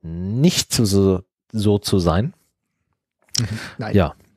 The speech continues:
Speaker 1: dann, äh, würde ich sagen, haben wir auch unsere, unsere Liste an Themen, die wir uns für heute vorgenommen haben,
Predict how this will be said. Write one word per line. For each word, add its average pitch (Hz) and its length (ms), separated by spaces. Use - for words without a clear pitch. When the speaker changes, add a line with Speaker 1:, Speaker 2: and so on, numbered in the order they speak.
Speaker 1:
dann, 85 560
äh, 98 340
würde 98 180
ich 95 80
sagen, 101 300
haben 101 160
wir 120 140
auch 98 200
unsere, 95 640
unsere 117 260
Liste 147 360
an 131 160
Themen, 139 320
die 117 120
wir 120 100
uns 113 180
für 123 80
heute 110 240
vorgenommen 104 640
haben, 104 420